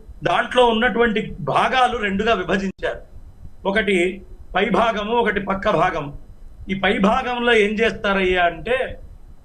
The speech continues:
స్వామివారికి నిత్యము ఇప్పుడు అలంకరించే ఆభరణాలన్నీ అందులో పెడతారు,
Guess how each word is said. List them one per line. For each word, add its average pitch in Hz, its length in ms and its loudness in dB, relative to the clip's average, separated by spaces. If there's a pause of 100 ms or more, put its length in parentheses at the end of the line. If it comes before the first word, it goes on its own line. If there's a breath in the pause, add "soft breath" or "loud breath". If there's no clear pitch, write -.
(140)
స్వామివారికి 247 760 2
నిత్యము 196 520 0 (100)
ఇప్పుడు 220 240 0
అలంకరించే 233 580 0
ఆభరణాలన్నీ 208 640 -2
అందులో 202 220 -2
పెడతారు, 196 580 -6